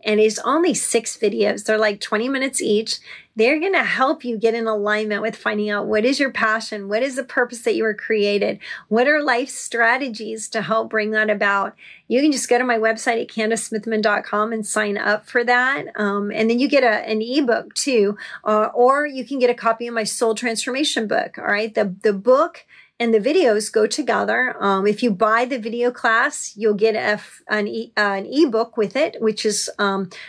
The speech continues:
just, uh, the same hardback book that I sell on my website called Soul Transformation, A Personal Journey, same thing. Um, but you'll get it, uh,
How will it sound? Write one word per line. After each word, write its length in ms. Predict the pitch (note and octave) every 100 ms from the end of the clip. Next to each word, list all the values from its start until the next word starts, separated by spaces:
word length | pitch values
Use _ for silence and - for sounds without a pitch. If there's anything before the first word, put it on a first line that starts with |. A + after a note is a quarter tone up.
| -
just, 500 | - A#3 A3+ - - -
uh, 100 | G3+ G3+
the 100 | G3+
same 420 | - B3+ A#3+ B3
hardback 680 | - A#3+ A#3 G#3 G#3+ G#3 -
book 220 | A3 A3
that 120 | A3+
I 80 | G#3+
sell 300 | F#3 A3+ G#3
on 80 | G#3+
my 80 | G3+
website 480 | G3 G3 - A3
called 260 | - G3+ G3
Soul 160 | - G3+
Transformation, 680 | A3 G#3 G#3 G#3 G3+ A3+ A3+
A 100 | G3+
Personal 440 | G3+ G3+ A3+ G#3
Journey, 380 | G#3+ G#3 A#3+ C4+
same 320 | - G#3 A#3+
thing. 360 | B3 A3 C4 - - - - - -
Um, 540 | G#3+ G#3 G#3 G#3+ -
but 280 | - A3+ A3+
you'll 160 | A3+ G#3
get 200 | A3+ A3+
it, 280 | G#3+ G#3 -
uh, 300 | G#3 G3+ G3+